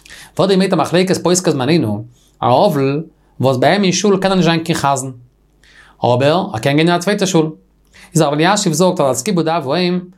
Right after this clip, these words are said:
זאל ער בייטן, זיין מקום תפילתו, ווייל ער האט צער גדול מזה. און שולחן ערוך שטייט דאך נאר, א-, אנגעצויערט. אבער כמה גדולים זאגן,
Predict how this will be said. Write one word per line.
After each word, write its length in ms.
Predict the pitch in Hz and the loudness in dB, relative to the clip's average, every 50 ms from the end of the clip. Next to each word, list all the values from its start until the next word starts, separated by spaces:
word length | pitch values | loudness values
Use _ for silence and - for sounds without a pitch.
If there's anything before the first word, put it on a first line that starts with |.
| _ _ _ | _ _ _
זאל 160 | - 143 147 | -2 0 0
ער 80 | 143 139 | 0 0
בייטן, 440 | 139 156 175 190 185 180 165 165 | 0 0 0 0 0 2 2 2
זיין 140 | 160 147 143 | 2 4 2
מקום 240 | 160 170 170 175 165 | 2 2 2 0 -2
תפילתו, 340 | 165 - 143 156 185 185 185 | -2 0 0 0 2 2 2
ווייל 360 | - 175 170 165 151 165 196 | 2 2 2 4 2 2 2
ער 80 | 202 - - | 0 0 0
האט 80 | 160 | -2
צער 260 | 160 - 190 180 165 156 | 0 0 2 2 2 2
גדול 260 | 143 156 160 156 156 | 2 2 2 2 2
מזה. 260 | 151 151 135 135 139 139 - - _ _ _ - | 2 2 0 0 -2 -4 -6 -14 _ _ _ -6
און 80 | 135 135 | -2 0
שולחן 320 | - - 120 117 139 147 | 0 2 2 2 2 2
ערוך 140 | 156 156 156 | 2 0 0
שטייט 180 | - 156 151 151 | 0 -2 -2 -2
דאך 140 | 139 - | -2 -2
נאר, 260 | 147 139 143 151 170 180 170 131 117 120 120 - - | -2 0 0 0 0 -2 -4 -6 -8 -8 -10 -12 -12
א-, 400 | - - 110 120 147 156 - 180 | -10 -4 0 2 2 2 2 2
אנגעצויערט. 520 | 220 185 - - 214 190 175 151 139 127 - - - - _ - - _ - - - - - - - - | 2 2 0 0 0 0 0 0 -2 -4 -6 -10 -14 -20 _ -20 -20 _ -20 -20 -20 -20 -20 -12 -4 0
אבער 420 | - 170 185 175 175 165 160 156 160 | 0 2 2 2 2 2 0 0 -2
כמה 320 | - 165 175 190 185 180 170 | 0 0 2 2 2 2 2
גדולים 500 | 156 143 151 170 180 175 165 165 160 151 | 2 2 2 4 4 4 4 2 2 2
זאגן, 400 | 139 160 175 180 165 165 160 | 2 2 2 2 2 0 0